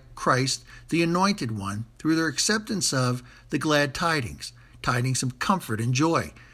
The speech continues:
the gospel of God, the good news of Jesus, Yeshua, salvation. Be bold, take courage,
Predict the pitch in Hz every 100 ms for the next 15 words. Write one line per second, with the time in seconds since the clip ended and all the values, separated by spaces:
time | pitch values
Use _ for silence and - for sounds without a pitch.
0 | - - 147 147 165 165 - 156 143 123
1 | 147 143 98 - - - - - 170 160
2 | 214 190 196 185 175 139 170 170 139 -
3 | - - 151 151 - 196 175 107 - 143
4 | 139 165 165 - - - - - - -
5 | - - - 185 185 190 190 185 - -
6 | - - 170 - 180 165 156 147 -